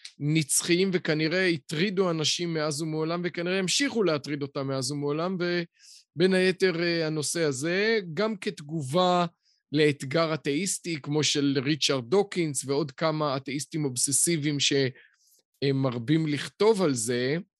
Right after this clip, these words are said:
אולי נתחיל עם הניסוח הקלאסי של ה-,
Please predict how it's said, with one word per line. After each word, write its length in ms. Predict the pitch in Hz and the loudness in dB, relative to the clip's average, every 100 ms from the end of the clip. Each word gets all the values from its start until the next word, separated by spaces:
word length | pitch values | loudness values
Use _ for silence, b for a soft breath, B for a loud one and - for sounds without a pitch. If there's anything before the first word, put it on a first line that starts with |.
| _ _ _ _ _ _ _ - - | _ _ _ _ _ _ _ -18 -2
אולי 200 | 147 208 | 2 4
נתחיל 460 | 208 - - 202 208 | 2 0 -2 -2 0
עם 140 | 170 | 0
הניסוח 560 | 135 123 - 190 185 - _ _ _ - | -2 -2 -2 -2 -2 -10 _ _ _ -10
הקלאסי 960 | 127 123 - 135 139 185 180 - 104 104 _ _ - | -10 -8 -2 2 4 4 4 0 -2 -10 _ _ -10
של 400 | - - 127 127 | -2 4 4 4
ה-, 140 | 120 | 2